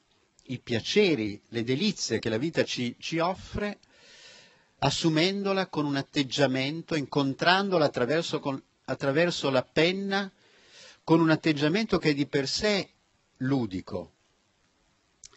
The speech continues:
L'atteggiamento ludico è un atteggiamento chiamato e votato, direbbe Italo Calvino, al piacere della leggerezza.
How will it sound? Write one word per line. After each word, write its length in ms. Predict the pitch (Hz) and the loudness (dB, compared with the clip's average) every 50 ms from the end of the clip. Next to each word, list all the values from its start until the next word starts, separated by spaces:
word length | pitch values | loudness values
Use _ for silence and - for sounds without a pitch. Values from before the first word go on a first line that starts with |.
| _ _ - - - - - - - _ _ _ _ _ _ _ _ _ _ _ _ _ _ _ | _ _ -20 -20 -20 -20 -20 -20 -20 _ _ _ _ _ _ _ _ _ _ _ _ _ _ _
L'atteggiamento 1120 | - 127 131 - 160 151 139 151 156 160 180 202 196 190 - - 160 143 139 131 120 113 - - - - - - - - - _ | -4 -4 0 2 2 4 6 6 6 6 6 6 4 2 2 4 6 6 6 6 4 0 -6 -12 -20 -20 -20 -20 -20 -20 -18 _
ludico 520 | - 143 135 190 220 220 190 175 - 147 131 | -4 -2 0 0 0 0 -2 -2 2 2 2
è 40 | |
un 120 | 123 123 123 | 2 2 0
atteggiamento 1200 | 123 - - 135 127 117 - 139 131 131 139 151 170 170 165 - _ - 139 135 131 120 - _ _ _ _ _ _ _ _ _ | -2 -2 -2 -4 -4 -2 -2 0 0 0 0 0 0 -2 -4 -4 _ 0 2 2 2 0 -4 _ _ _ _ _ _ _ _ _
chiamato 840 | - - 139 127 127 135 147 170 190 190 - - 180 175 165 - - | -2 0 2 2 4 4 2 2 2 0 -2 0 0 0 0 0 -2
e 120 | _ 131 127 | _ -4 -4
votato, 880 | 110 123 117 - - 143 143 160 165 170 - _ - 170 165 151 - _ | -2 -4 -4 0 2 2 4 4 2 0 -4 _ -2 -2 -2 -2 -4 _
direbbe 720 | _ - 107 113 117 131 131 131 123 123 120 113 113 113 _ _ _ _ _ _ _ _ | _ -8 -4 0 0 2 0 0 0 2 2 2 0 -4 _ _ _ _ _ _ _ _
Italo 340 | - 131 - 139 127 123 123 | -12 -2 0 2 2 2 0
Calvino, 800 | - 131 120 120 123 117 120 139 156 180 185 185 185 180 165 - _ _ _ _ _ _ _ _ _ _ _ | 0 -2 -2 -2 -4 -4 -4 -6 -4 -4 -2 -2 -2 -2 -2 -6 _ _ _ _ _ _ _ _ _ _ _
al 180 | - 123 127 - | -2 -2 -2 0
piacere 440 | - 139 120 - - 151 151 151 139 | 0 0 0 2 0 2 2 2 2
della 200 | 131 123 120 117 | 0 0 0 0
leggerezza. 920 | 110 117 110 101 101 110 110 131 139 117 - - - - - - - | 0 -2 -2 -2 -2 0 0 0 0 -2 -4 -10 -14 -14 -14 -16 -18